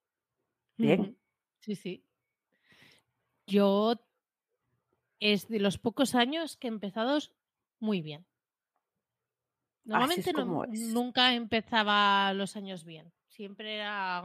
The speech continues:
Speaker 2: un poco regulín. Pero, a ver, es que un año en el que en el día dos sales en La Vanguardia.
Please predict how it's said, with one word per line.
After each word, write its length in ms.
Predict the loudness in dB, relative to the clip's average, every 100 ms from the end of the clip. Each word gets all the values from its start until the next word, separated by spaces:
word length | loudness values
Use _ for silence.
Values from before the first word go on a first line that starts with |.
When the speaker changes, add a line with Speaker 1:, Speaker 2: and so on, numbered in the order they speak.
| -6
Speaker 2:
un 140 | -6
poco 640 | -8 -8 -6 -6 -6 -8
regulín. 560 | -8 -10 -10 -10 -10 -14 _ _ _ _ _ _ _ _ _ _ _ _ _
Pero, 1080 | 0 4 4 4 2 0 0 -2 -4 -4 -8 -6
a 120 | -2
ver, 320 | -2 -2 -6 _ _ _ _
es 200 | -4 -4
que 280 | -2 -6 -6 -2
un 200 | 2 4
año 520 | 2 0 -8 -12 -18 _
en 120 | -8 -6
el 80 |
que 100 | -4
en 100 | -4
el 140 | -4 -4
día 220 | 0 0
dos 480 | 0 -2 -6 -12 -20 _ _
sales 360 | -4 -2 -2
en 60 | -4
La 60 | -4
Vanguardia. 680 | -4 -4 -2 -2 -2 -4